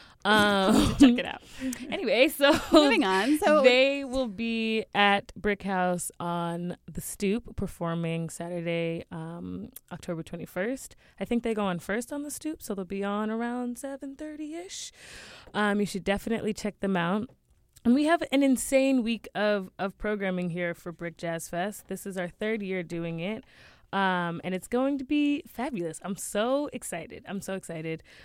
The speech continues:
Speaker 1: Um, it kicks off this weekend, um, on Saturday with, uh, Pedrito Martinez Group. They're gonna be playing at the Steps at three hundred Ashland, which is a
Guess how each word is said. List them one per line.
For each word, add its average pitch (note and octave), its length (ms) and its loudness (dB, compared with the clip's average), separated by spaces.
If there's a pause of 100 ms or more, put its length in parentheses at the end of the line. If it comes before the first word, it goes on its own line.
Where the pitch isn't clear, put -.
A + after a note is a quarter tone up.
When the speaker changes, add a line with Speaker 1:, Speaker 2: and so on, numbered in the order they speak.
(220)
Speaker 1:
Um, E3 560 -2 (240)
it - 120 -6
kicks A3 240 -6
off G3+ 240 -2
this F#3 340 -8
weekend, F3+ 840 -4 (120)
um, D#3+ 540 -6
on E3 160 -8
Saturday E3 720 -6
with, E3 220 -6 (200)
uh, E3 160 -10
Pedrito F3 500 -6
Martinez G#3 520 -4
Group. C4+ 340 -6 (400)
They're F#3+ 140 -2
gonna G3 180 -2
be F3+ 120 -6
playing F#3 440 -4
at E3+ 160 -14
the - 60 -12
Steps - 520 -8
at F#3+ 140 -10
three G3 160 -4
hundred F#3+ 300 -4
Ashland, B3 500 -2
which G3+ 160 -6
is F3 100 -6
a E3 80 -4